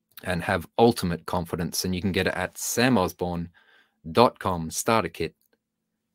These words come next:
And that's gonna help you to beat imposter syndrome. And I really hope that you will share this video. I hope that you're watching it perhaps on YouTube and you'll subscribe.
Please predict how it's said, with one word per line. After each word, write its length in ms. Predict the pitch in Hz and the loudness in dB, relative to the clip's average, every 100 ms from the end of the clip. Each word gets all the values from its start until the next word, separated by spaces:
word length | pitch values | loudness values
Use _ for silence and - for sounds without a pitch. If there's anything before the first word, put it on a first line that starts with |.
| _ - | _ -6
And 600 | 85 87 82 82 78 - _ _ _ | -2 -2 -2 -4 -6 -10 _ _ _
that's 160 | 90 - | -6 -4
gonna 140 | 87 | -4
help 240 | - 87 - | -2 -4 -4
you 120 | 85 | -6
to 160 | - 87 - | -4 -10 -4
beat 220 | 90 82 - | -4 -4 -10
imposter 420 | 82 82 - - | -8 -8 -8 -8
syndrome. 560 | - 85 85 82 82 - _ _ _ _ _ | -8 -4 -4 -4 -6 -12 _ _ _ _ _
And 120 | 85 | -6
I 40 | 85 | -4
really 400 | 85 95 101 92 | -2 0 0 0
hope 260 | 92 90 - | -2 -4 -6
that 160 | 80 | -10
you 360 | 85 87 82 82 - _ _ _ _ - | -6 -6 -6 -8 -12 _ _ _ _ -8
will 520 | 85 80 80 78 - | -2 -2 -2 -4 -8
share 320 | - - 110 | -4 2 2
this 200 | 98 95 | 2 -4
video. 380 | - 101 101 101 104 _ _ _ _ _ _ _ _ - | -2 0 2 0 -4 _ _ _ _ _ _ _ _ -16
I 60 | |
hope 200 | 87 90 | -6 -6
that 200 | 85 82 | -6 -10
you're 160 | 87 82 | -6 -4
watching 380 | 85 - - 90 | -4 -4 -6 -8
it 140 | 82 _ _ _ _ | -8 _ _ _ _
perhaps 280 | - - - | -6 -6 -6
on 180 | 80 82 | -8 -2
YouTube 520 | 98 92 - 104 95 | -2 -2 0 0 0
and 100 | 82 | -8
you'll 100 | 71 | -8
subscribe. 760 | - 73 - 101 98 98 95 | -10 -8 -4 2 4 4 0